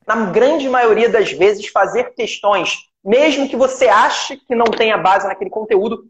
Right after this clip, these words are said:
vai ser muito importante pra você, mesmo que você erre a maioria das questões. Esse que é o grande ponto. Quando a gente faz questões, o objetivo não é acertar.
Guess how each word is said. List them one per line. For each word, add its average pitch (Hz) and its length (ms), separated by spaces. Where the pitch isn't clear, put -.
vai 220 120
ser 220 140
muito 240 260
importante 220 460
pra 220 120
você, - 480
mesmo 262 440
que - 80
você 247 240
erre 233 520
a 220 120
maioria 220 420
das 214 180
questões. 175 640
Esse 240 200
que 285 60
é 254 40
o 226 40
grande 214 240
ponto. 165 400
Quando 277 180
a 294 40
gente 269 180
faz 233 260
questões, 220 500
o 220 80
objetivo 226 440
não 269 100
é 262 60
acertar. - 520